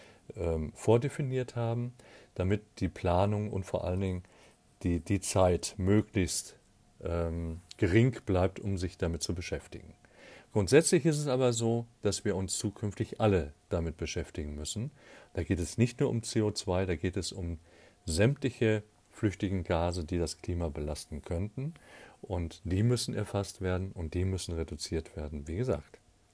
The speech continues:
im Sinne der nächsten Generation. Und das ist die Herausforderung des Klimamanagements, des betrieblichen Klimamanagements für die Zukunft und schon jetzt.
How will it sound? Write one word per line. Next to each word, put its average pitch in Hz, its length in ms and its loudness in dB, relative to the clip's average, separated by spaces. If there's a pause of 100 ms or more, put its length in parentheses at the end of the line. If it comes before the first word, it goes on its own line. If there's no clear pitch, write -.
(560)
im 82 160 -6
Sinne 98 320 -2
der 90 140 0
nächsten 85 340 -4
Generation. 87 680 -4
Und 82 160 -10 (120)
das - 480 0 (540)
ist - 320 -2 (320)
die 107 260 4
Herausforderung 92 640 2
des 82 160 -4
Klimamanagements, 90 1000 -4 (340)
des - 80 -16
betrieblichen 127 580 2
Klimamanagements 78 880 -4 (100)
für - 140 -10
die 78 80 -6
Zukunft - 540 -10 (320)
und 98 180 -4
schon 92 300 -6
jetzt. - 360 -8